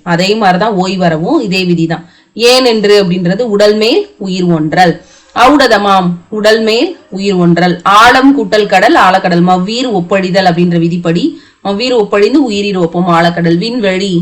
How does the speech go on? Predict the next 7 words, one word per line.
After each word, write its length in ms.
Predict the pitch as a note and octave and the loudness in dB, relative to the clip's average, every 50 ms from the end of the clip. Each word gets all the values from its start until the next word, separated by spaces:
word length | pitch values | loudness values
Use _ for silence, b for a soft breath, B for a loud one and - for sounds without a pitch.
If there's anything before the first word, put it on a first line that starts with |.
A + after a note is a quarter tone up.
| E3+ | -4
அப்படியே 360 | E3+ E3+ E3 D#3+ F#3 G3+ A3 A3 | -6 -8 -8 -4 -2 -2 0 0
தான் 120 | A3+ G#3+ | 0 0
இயல்பு 380 | F#3+ F#3 G3+ G#3 G3 F#3+ F3+ F3+ | -2 -4 -4 -6 -6 -4 -2 -2
புணர்ச்சியில 360 | F3 E3+ E3+ - F3 G3+ G3+ - | -2 -2 -2 -2 -4 -4 -2 -2
புணருது. 520 | F3 E3 D#3 D#3 C#3+ E3 F3 E3+ E3+ B B B B B B B | -2 -2 -2 -2 -2 0 0 0 -2 B B B B B B B
அதே 300 | - G3 G#3+ A#3 B3 C4 | -2 0 2 2 2 2
மாதிரி, 600 | C4+ B3 G#3+ G3+ G3 A3 C4 D4+ G#4+ - - | 2 2 2 0 -2 -2 -2 -2 -2 -4 -8